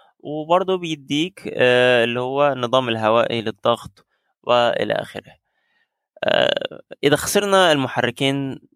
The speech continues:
فناخذ مثال حي اللي هي الحادثة اللي حصلت في ألفين وتسعة في نيويورك، اللي هي نزلت في الهادسون ريفر. الطائرة طبعًا بيكون فيها سرعة، بيكون عندها إنيرشيا أو زي ما بيسموه القصور الذاتي.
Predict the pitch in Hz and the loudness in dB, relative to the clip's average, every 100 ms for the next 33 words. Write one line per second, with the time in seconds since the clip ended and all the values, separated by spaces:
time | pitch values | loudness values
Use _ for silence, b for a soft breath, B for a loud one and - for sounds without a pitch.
0 | - 135 131 139 123 117 120 120 - 127 | -6 0 0 -2 -6 -6 0 0 2 0
1 | 131 127 117 117 117 120 110 - 113 120 | 2 0 0 -2 -2 0 0 0 0 2
2 | 113 - 117 113 - 107 120 113 107 - | -2 -2 -6 -6 -4 -8 -6 -8 -8 -4
3 | 101 101 110 107 117 113 101 107 107 107 | -4 -4 -6 -2 -2 -4 -4 -2 -2 -2
4 | 110 104 _ B B B B _ - 113 | -4 -6 _ B B B B _ -8 -4
5 | 110 110 107 113 120 107 117 117 143 B | -2 -2 -4 -4 -6 -2 -2 -2 -6 B
6 | B B - 165 165 180 165 160 160 139 | B B -4 0 2 2 2 2 0 0
7 | - 165 165 147 123 127 110 104 107 139 | -4 -4 2 2 2 2 2 0 -4 -2
8 | 120 123 127 98 113 123 131 131 123 123 | -2 0 0 0 0 -2 0 2 2 2
9 | 110 110 123 110 - 113 113 120 110 - | -2 -4 -4 -6 -8 -8 -6 -6 -8 -14
10 | 110 127 120 95 117 127 180 | -12 -4 -4 2 0 0 -6